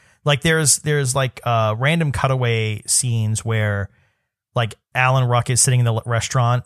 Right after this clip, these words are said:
just, like, making people around him uncomfortable, like, sneezing and, like, coughing really loudly and looking at, like, the, uh, and, and I think that's the other thing too. It, like, it, like, kinda winks. It kinda shows you, like, yeah, no, he's,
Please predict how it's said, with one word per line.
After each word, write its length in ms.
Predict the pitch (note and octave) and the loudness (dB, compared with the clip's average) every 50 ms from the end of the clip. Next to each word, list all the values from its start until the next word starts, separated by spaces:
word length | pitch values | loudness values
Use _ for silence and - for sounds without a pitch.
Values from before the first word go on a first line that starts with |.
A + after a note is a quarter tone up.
| - | -2
just, 180 | B2+ B2 A2+ - | -2 -2 0 0
like, 140 | B2 A#2+ - | -2 -2 0
making 280 | A#2+ A2+ - B2 A#2+ | -2 -2 0 0 -2
people 240 | - - A#2 A2+ A2+ | -2 -2 -2 -2 -2
around 260 | A2+ A#2 A2 A2+ A#2 | -2 0 0 0 0
him 120 | G#2 A2+ A2 | 0 0 -2
uncomfortable, 520 | G#2+ G#2 - - A#2 A2 - A#2 A#2 A2+ | -2 -2 -2 -4 -4 -4 -2 -2 -2 0
like, 260 | A2 G#2+ G#2+ - - _ _ | 0 0 -2 -4 -8 _ _
sneezing 840 | - - - - - B2 A2+ A2+ A#2 A2 A#2 A2 A2 A2 A2+ A#2 A2 | -2 0 0 2 2 2 0 2 0 0 0 0 0 0 -2 -2 -2
and, 180 | G#2+ A2+ G#2+ G#2+ | -2 -2 0 0
like, 280 | G#2+ G#2+ G#2 G2+ G2+ - _ _ | 0 0 0 -2 -4 -8 _ _
coughing 400 | - - B2+ A#2+ A2 - B2+ A#2+ | -4 0 0 0 2 2 2 2
really 180 | A2+ A2+ A2 | 2 2 2
loudly 500 | G#2+ G#2+ G#2+ G#2+ A2 G#2 G#2+ A2 A2 A2 | 2 2 2 2 0 0 0 0 0 0
and 100 | G#2+ G#2 | 0 0
looking 260 | G#2 A2 - - A2 | 0 -2 -2 0 -2
at, 180 | G#2 G#2+ G#2 - | -2 -2 -2 -2
like, 180 | - G#2+ - - | -4 -4 -4 -2
the, 240 | - G#2+ G#2 G#2 - _ _ _ _ _ _ _ _ _ _ _ _ _ _ _ _ _ | -2 0 0 0 -2 _ _ _ _ _ _ _ _ _ _ _ _ _ _ _ _ _
uh, 320 | - B2+ A#2 A2 G#2 G2+ G2+ - _ _ _ _ _ _ _ _ _ - _ _ | -2 0 0 2 0 -2 -4 -6 _ _ _ _ _ _ _ _ _ -20 _ _
and, 120 | - F3 F3 - | -4 -4 -2 0
and 100 | F#3+ G3 | 0 0
I 60 | G3+ | 2
think 180 | F#3 - B3 A#3 | 0 0 0 0
that's 140 | A#3 F#3 - | 0 0 0
the 60 | G3+ | 0
other 80 | F#3+ | 0
thing 140 | E3+ D#3+ D3+ | 0 0 0
too. 160 | C3 - D#3 | 0 0 0
It, 60 | C#3+ C3+ | 0 0
like, 200 | C3 B2+ - - | 0 -2 -2 -4
it, 100 | D3 C#3+ | -4 -2
like, 260 | C3+ C3+ C3 A#2+ - | -2 -2 -2 -4 -4
kinda 240 | - - G#3 G3 E3+ | -4 -2 0 0 0
winks. 420 | C#3+ B2+ A#2+ C3+ C#3 C#3 D3 - - | 0 0 0 0 0 0 0 -2 -2
It 80 | C#3 | -2
kinda 180 | - - D3+ C3+ | -2 -2 -2 -2
shows 320 | - - - C3+ C3+ B2+ | -2 0 0 0 0 0
you, 80 | A#2 C3+ | 0 0
like, 200 | B2+ A#2+ B2 - | 0 0 -2 -2
yeah, 420 | F3+ F3+ F#3 F#3 F3+ F3+ F3 F3 F3 | -2 0 2 2 2 2 2 0 0
no, 100 | E3+ E3+ | 0 0
he's, 420 | E3 D3+ G3 G3 F#3+ F3+ E3+ - | 2 2 0 0 -2 -2 -4 -6